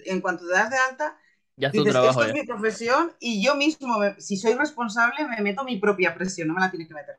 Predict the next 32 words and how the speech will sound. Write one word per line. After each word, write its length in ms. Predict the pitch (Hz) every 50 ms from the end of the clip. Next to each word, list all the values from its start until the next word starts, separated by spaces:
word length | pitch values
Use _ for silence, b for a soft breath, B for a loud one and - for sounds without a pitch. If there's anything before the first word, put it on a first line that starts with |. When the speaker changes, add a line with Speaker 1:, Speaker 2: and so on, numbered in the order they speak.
| _ 127
Speaker 1:
nadie. 260 | 98 - - - _ -
Speaker 2:
Ujú. 400 | 131 127 123 120 117 120 117 - _ _ _ _ _ -
Speaker 1:
Entonces 920 | - 165 156 151 151 147 139 175 180 175 - - - - - - _ _ _ _ _ _ _ _ _ _ _ _ _ _ _ _ _ _ _ _ -
Speaker 2:
Qué 120 | 135 123
bueno. 260 | 113 110 110 107 113 - _ b b b b b b
Eh, 340 | - 143 131 131 131 131 123
y 280 | 147 139 135 131 131 131
otra 160 | 131 135 147 151
pregunta 340 | 165 165 165 160 139 147 135
con 120 | 135 135
respecto 320 | 135 127 135 127 127 - 127
a 40 |
esto. 380 | 123 - - 120 117 - - - _ _ _ -
Eh, 720 | 110 117 117 110 107 107 107 107 107 107 104 101 98 - - - _ _ _
cuando 220 | - 120 117 113 113
estamos 200 | 120 117 127 135
empezando 300 | 135 143 143 147 143 143
un 100 | 143 139
negocio, 580 | 139 139 156 165 143 - - 147 151 170 - -
hay 140 | - 117 120
una 120 | 123 123 123
pregunta 360 | 127 123 127 131 131 127 117
que, 300 | 117 110 110 110 110 104 -
que 60 | 110
a 20 |
mí 80 | 113 120
me 100 | 120 117
surgió 420 | 117 110 110 117 135 147 147 139
y 40 | 120
que 80 | 117 117
muchas 220 | 117 113 120 117
veces 500 | 117 117 120 117 113 113 113 113 113